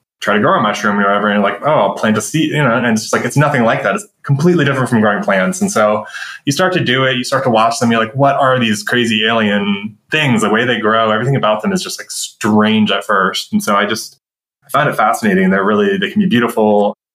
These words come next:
and just, like, yeah, forever strange. And, uh, and, like, they will, they'll grow on paper, they'll grow on all this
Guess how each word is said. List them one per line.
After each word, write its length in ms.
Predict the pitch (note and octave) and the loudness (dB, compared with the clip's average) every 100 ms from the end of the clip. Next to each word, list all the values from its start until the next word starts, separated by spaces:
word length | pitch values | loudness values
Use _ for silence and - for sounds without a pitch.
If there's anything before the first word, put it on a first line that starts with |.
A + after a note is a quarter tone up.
| _ - | _ -6
and 160 | G2+ | -4
just, 220 | G2 - | -4 -2
like, 200 | G#2 G2+ - - _ _ _ A#2+ | -2 -2 -4 -16 _ _ _ -2
yeah, 300 | G2 F2 - - D3 - - - - | 0 -2 -6 -16 -20 -20 -20 -20 -6
forever 480 | B2+ A2+ A2 G#2 | 0 0 2 0
strange. 640 | G2+ - F#2+ F#2 F2 F2 - - | -2 -2 0 2 0 -2 -4 -4
And, 240 | G#2+ G#2 | 0 2
uh, 280 | G2+ G2+ G2+ | 2 2 0
and, 100 | F#2+ | 0
like, 220 | F#2+ F#2+ | -2 -2
they 100 | G#2+ | 0
will, 220 | A2 G2+ | 2 2
they'll 120 | F#2+ F#2+ | 2 0
grow 160 | G2 | 0
on 80 | F#2+ | 0
paper, 360 | A2 G2 G2+ G2+ | 0 0 0 0
they'll 80 | |
grow 180 | G#2 G#2 | 0 0
on 60 | G#2 | 0
all 100 | G2+ | -2
this 240 | G2 - | -4 -6